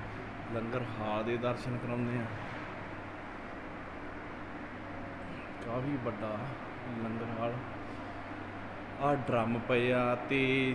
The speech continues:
ਜ਼ਰੂਰ ਦਸਵੰਧ ਕੱਢਿਆ ਕਰੋ, ਅਹ, ਕ-, ਦ-, ਦਸਵੰਧ ਜ਼ਰੂਰ ਕੱਢਿਆ ਕਰੋ। ਆਪਣਾ ਹਾੜੀ ਸੋਣੀ ਗੁਰੂ ਘਰ, ਕਣਕ ਚੌਲ ਇਹਨਾਂ ਦੇ ਜ਼ਰੂਰ ਸੇਵਾ ਕਰਿਆ ਕਰੋ। ਇਹੀ ਚੀਜ਼ਾਂ ਨਾਲ ਜਾਣੀਆਂ।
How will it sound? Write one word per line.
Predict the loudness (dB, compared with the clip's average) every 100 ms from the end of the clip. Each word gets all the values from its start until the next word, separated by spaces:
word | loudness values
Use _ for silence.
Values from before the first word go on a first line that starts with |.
| 2
ਜ਼ਰੂਰ | 4 6 8 6
ਦਸਵੰਧ | 4 2 2 4 4
ਕੱਢਿਆ | 4 4
ਕਰੋ, | 4 4 4
ਅਹ, | 0 0 0 0 0
ਕ-, | 2 4 4 2 0 2
ਦ-, | 2 2 -2
ਦਸਵੰਧ | 2 2 2
ਜ਼ਰੂਰ | 4 6 6
ਕੱਢਿਆ | 4 4 4
ਕਰੋ। | 4 2 0 -2 -2
ਆਪਣਾ | 2 2
ਹਾੜੀ | 4 6 4
ਸੋਣੀ | 4 2 2 0
ਗੁਰੂ | 0 0 2
ਘਰ, | 0 0 -2 -6 -8 -10 -8 -10 -10 -10 -10 -10 -10 -10 -8 -4
ਕਣਕ | -2 -2 -2 -4 0
ਚੌਲ | 2 2 2
ਇਹਨਾਂ | 0 0
ਦੇ |
ਜ਼ਰੂਰ | -2 0 2 2 2 0 0
ਸੇਵਾ | 0 2 0
ਕਰਿਆ | -2 -4 -2
ਕਰੋ। | -2 -4 -4 -6 -8 -8 -10 -10 -8 -8 -6 0
ਇਹੀ | 2 4 0
ਚੀਜ਼ਾਂ | 0 2 4
ਨਾਲ | 6 4 6
ਜਾਣੀਆਂ। | 4 4 0